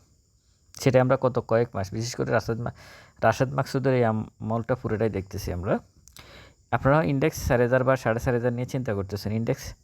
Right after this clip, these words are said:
পঁয়ত্রিশশোতে আছে এই মুহূর্তে। যদি কেউ বুঝতে চান, আমাকে ফোন দেবেন, আমি বুঝাই দেব যে ইনডেক্স পঁয়ত্রিশশোর মধ্যে আছে এই মুহূর্তে। কিছুই করার দরকার নাই,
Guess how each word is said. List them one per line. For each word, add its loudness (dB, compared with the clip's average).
পঁয়ত্রিশশোতে 0
আছে 2
এই 2
মুহূর্তে। -6
যদি 2
কেউ 2
বুঝতে 0
চান, 0
আমাকে 0
ফোন -2
দেবেন, 0
আমি 0
বুঝাই 6
দেব 2
যে 0
ইনডেক্স 0
পঁয়ত্রিশশোর -4
মধ্যে -2
আছে -2
এই -2
মুহূর্তে। -6
কিছুই 6
করার 6
দরকার -2
নাই, -4